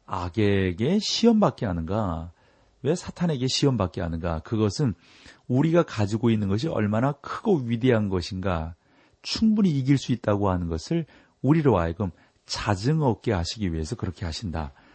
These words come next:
하는 내용들을 살펴보았죠. 자, 일 장 십사 절입니다.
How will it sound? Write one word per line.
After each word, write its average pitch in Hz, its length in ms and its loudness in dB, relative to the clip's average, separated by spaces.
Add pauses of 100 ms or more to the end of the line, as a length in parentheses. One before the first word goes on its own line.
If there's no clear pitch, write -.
(160)
하는 151 280 -2
내용들을 82 400 -2
살펴보았죠. 101 800 -8 (1900)
자, 92 140 -6
일 92 180 0
장 101 200 0
십사 98 400 0
절입니다. 95 560 -2